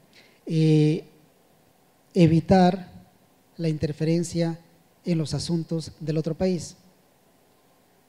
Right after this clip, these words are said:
en la política de otro país, a través de información,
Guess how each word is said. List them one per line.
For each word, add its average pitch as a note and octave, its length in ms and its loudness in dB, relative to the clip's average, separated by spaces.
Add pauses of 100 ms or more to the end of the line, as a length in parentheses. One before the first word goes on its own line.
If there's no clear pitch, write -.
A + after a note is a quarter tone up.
(840)
en D#3+ 280 2
la C#3+ 340 -2
política E3 460 2
de C#3+ 80 -2
otro C#3 180 -8
país, C3 460 -10 (240)
a E3 80 -6
través C#3 380 -4
de C#3 420 -2 (460)
información, C#3+ 840 0